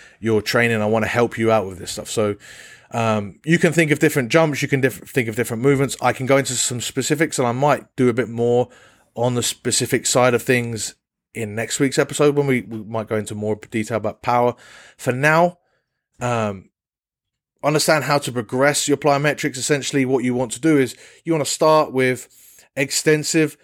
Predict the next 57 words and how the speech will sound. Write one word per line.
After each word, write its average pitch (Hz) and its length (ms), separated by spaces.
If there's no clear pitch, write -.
like, 113 200
low 131 400
intensity 123 560
plyometrics 123 760
and 131 140
progress 131 420
to 127 160
more 143 320
intensive, 131 840
more 139 260
complex 120 500
movements 110 440
and 107 280
faster, 120 680
more 113 560
dynamic 110 500
movements 104 440
with 113 480
less 117 300
work 110 220
time. 92 240
So 113 200
extensive 180 560
plyometrics 170 560
is 151 160
just 165 260
to 160 60
get 143 160
more 139 220
a 135 40
bit 139 120
of 123 100
a, 113 540
get 156 180
into 143 240
a 135 40
bit 131 160
of 117 80
a 113 60
rhythm. 131 360
So - 100
you 113 180
get 127 280
used 120 360
to 123 80
bouncing, 120 480
coming 117 220
back 113 160
up, 120 160
bouncing, 117 340
coming 113 200
back 110 160
up, 110 140
bouncing, 113 300
coming 110 180
back 110 160
up. 123 160